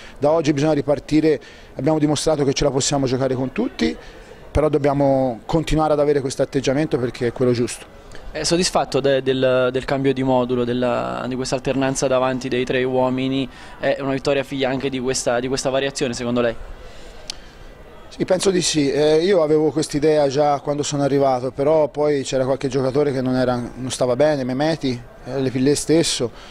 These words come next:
Speaker 1: quindi avevo bisogno che crescessero un po' di condizione. Eh, oggi l'ho messa in pratica perché comunque anche sotto l'aspetto tattico volevo proprio allargare le maglie difensive del Padova, che è una squadra che si chiude molto bene, riparte, l'abbiamo fatto molto bene.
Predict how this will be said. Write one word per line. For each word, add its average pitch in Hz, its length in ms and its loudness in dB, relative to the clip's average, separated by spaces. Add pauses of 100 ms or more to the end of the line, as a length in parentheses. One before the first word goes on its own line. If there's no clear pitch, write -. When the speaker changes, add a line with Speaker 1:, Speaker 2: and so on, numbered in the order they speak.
(240)
Speaker 1:
quindi 156 220 2
avevo 147 160 4
bisogno 143 340 0
che 135 220 0
crescessero 143 520 0
un 131 60 -4
po' 143 100 -2
di 139 80 2
condizione. 131 720 0 (760)
Eh, 85 580 -2
oggi 151 300 2
l'ho 156 100 4
messa 151 260 0
in 143 60 -2
pratica 170 400 0
perché 131 720 0 (640)
comunque 151 580 2 (400)
anche 156 220 -2
sotto 156 220 0
l'aspetto 147 340 0
tattico 160 420 2
volevo 131 320 4
proprio 127 380 2
allargare 127 680 2
le 120 100 -2
maglie 127 200 0
difensive 127 460 0
del 120 100 0
Padova, 151 300 2
che 131 80 -2
è - 20 -2
una 123 100 -6
squadra 131 280 0
che 123 80 -4
si 123 160 -4
chiude 127 200 2
molto 127 280 0
bene, 131 240 2
riparte, 139 480 2
l'abbiamo 131 260 0
fatto 127 280 -2
molto 131 260 0
bene. 135 380 0